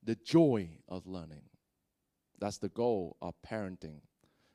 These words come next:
Expose them to the will of God instead of impose your will on their life. Double-minded man, double-minded person is that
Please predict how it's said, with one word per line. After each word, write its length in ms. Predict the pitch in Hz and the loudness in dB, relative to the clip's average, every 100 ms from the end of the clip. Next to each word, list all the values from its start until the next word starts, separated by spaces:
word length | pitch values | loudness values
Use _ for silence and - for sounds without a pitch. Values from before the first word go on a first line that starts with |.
| _ | _
Expose 500 | 151 - - 208 - | -4 0 6 6 8
them 160 | 165 151 | 2 2
to 100 | 147 | 2
the 80 | 127 | 6
will 260 | 135 190 | 8 8
of 160 | 127 - | 6 0
God 380 | 185 - - - _ _ _ _ _ - | -4 -4 -12 -20 _ _ _ _ _ 0
instead 380 | 147 135 156 131 | 0 2 4 4
of 120 | 113 | 4
impose 600 | 147 127 - 226 196 123 | 0 0 2 6 6 4
your 400 | 110 127 240 214 | -2 10 10 10
will 360 | 135 135 104 87 _ _ _ _ _ _ _ _ _ _ _ | 6 4 4 -4 _ _ _ _ _ _ _ _ _ _ _
on 180 | - 101 | -6 -6
their 160 | 92 87 | -4 -8
life. 120 | 80 - - - - _ _ _ _ _ _ _ _ _ _ - - - | -10 -16 -18 -20 -20 _ _ _ _ _ _ _ _ _ _ -20 -20 8
Double-minded 800 | 190 196 220 190 214 226 185 147 | 8 12 12 12 8 10 8 8
man, 300 | 175 160 135 | 6 6 6
double-minded 600 | 214 247 226 240 226 - | 6 6 6 8 8 8
person 440 | 247 233 - 196 | 10 10 10 6
is 160 | 165 165 | 8 4
that 180 | 196 | 4